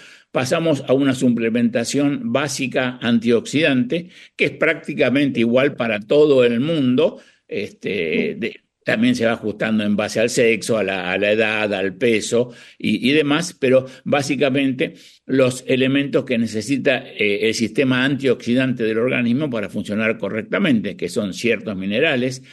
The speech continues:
ciertas vitaminas, los ácidos grasos omega tres, de los cuales ya hemos hablado anteriormente, que eso sí o sí lo tienen que suplementar porque es algo que sea un gran consumidor de, de, de salmón del Pacífico, no el salmón rosado que nos sirven a-, acá,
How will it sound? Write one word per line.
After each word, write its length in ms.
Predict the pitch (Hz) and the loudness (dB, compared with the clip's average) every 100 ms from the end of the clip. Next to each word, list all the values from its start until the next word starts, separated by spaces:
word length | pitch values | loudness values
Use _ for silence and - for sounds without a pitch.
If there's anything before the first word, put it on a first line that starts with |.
| - | -10
ciertas 500 | - 135 101 120 98 | 0 0 0 -4 -6
vitaminas, 760 | 95 - 127 160 139 143 - _ _ _ - | -4 -2 0 0 0 -4 -12 _ _ _ 0
los 240 | 123 110 | 2 2
ácidos 380 | 117 110 104 101 | 0 -2 0 0
grasos 340 | 107 107 107 92 | 0 -4 -6 -6
omega 320 | 98 104 98 | -4 -2 -2
tres, 180 | 120 117 | -2 -2
de 60 | |
los 120 | - - | -4 -8
cuales 240 | 101 98 | -6 -4
ya 100 | 101 | -4
hemos 220 | 98 90 | -4 -4
hablado 420 | 98 101 104 101 - - - | -2 0 2 0 -2 -10 -18
anteriormente, 800 | - 117 117 110 135 151 131 113 | -10 -6 -2 0 2 2 0 -2
que 100 | - | -2
eso 220 | 117 110 | -2 -2
sí 360 | 107 - 135 123 | -4 -2 2 4
o 80 | 110 | 4
sí 180 | - 123 | 0 -2
lo 100 | 98 | 0
tienen 220 | 107 101 | -2 -6
que 60 | |
suplementar 500 | 90 - 101 104 135 | -8 -8 -6 -2 -2
porque 140 | 135 101 | -2 -4
es 100 | 107 | -2
algo 180 | 104 98 | 0 0
que 100 | 90 | -2
sea 160 | 107 | -4
un 80 | 101 | -4
gran 200 | 104 110 | -2 -4
consumidor 720 | 95 98 104 98 98 104 104 | -4 -6 -6 -6 0 2 2
de, 300 | 98 92 90 - - - - | 0 -2 -4 -8 -20 -20 -10
de, 960 | - 98 101 101 85 80 85 85 82 | -6 -2 -2 0 -2 -2 -4 -4 -6
de 140 | - 101 | -4 -4
salmón 840 | - 95 101 110 107 101 95 - - | -4 -2 0 2 0 -2 -4 -10 -6
del 340 | 107 123 117 | 0 2 2
Pacífico, 680 | 117 95 131 101 90 87 92 | -2 -2 -2 -2 -4 -6 -6
no 140 | 95 | -6
el 80 | 92 | -6
salmón 360 | 90 85 95 90 | -6 -6 -6 -8
rosado 340 | 85 98 92 | -6 -4 -4
que 100 | 87 | -6
nos 120 | 87 | -8
sirven 300 | - 92 92 | -8 -8 -8
a-, 260 | 90 101 95 | -10 -10 -10
acá, 300 | 107 107 | -6 -8